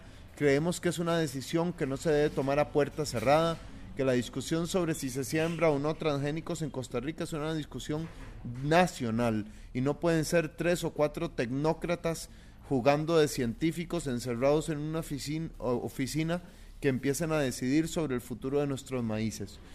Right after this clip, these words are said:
sobre todo considerando que en Costa Rica ni siquiera hay estudios realmente concluyentes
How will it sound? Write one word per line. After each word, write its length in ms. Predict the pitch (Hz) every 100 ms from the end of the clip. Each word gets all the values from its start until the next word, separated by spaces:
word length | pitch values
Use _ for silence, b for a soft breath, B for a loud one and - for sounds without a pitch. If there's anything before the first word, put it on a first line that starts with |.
| B
sobre 340 | - 139 127 120
todo 320 | 170 185 185
considerando 720 | 180 156 139 123 156 165 165
que 80 | 151
en 80 |
Costa 280 | 123 123 -
Rica 320 | 120 160 170
ni 220 | 170 180 165
siquiera 480 | 165 147 185 185
hay 140 | 156 151
estudios 720 | 147 - 170 170 170 175 - B B B -
realmente 760 | 127 151 160 156 165 160 123
concluyentes 880 | 135 127 127 120 135 165 175 190 -